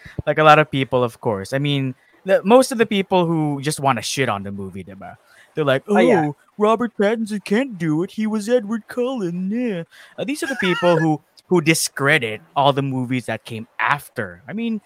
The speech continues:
Speaker 1: he's a solid actor. He's classically trained. He, he
Speaker 2: Mm.
Speaker 1: knows how to deliver. So,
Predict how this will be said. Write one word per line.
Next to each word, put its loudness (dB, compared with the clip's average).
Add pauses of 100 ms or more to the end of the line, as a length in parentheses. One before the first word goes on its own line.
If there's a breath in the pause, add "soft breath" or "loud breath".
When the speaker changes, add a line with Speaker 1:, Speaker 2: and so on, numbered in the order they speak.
(360)
Speaker 1:
he's -8
a -4
solid -2 (120)
actor. -16
He's -14
classically -8
trained. -12
He, -16 (100)
he -10
Speaker 2:
Mm. -4
Speaker 1:
knows -4
how -12
to -12
deliver. -18
So, -12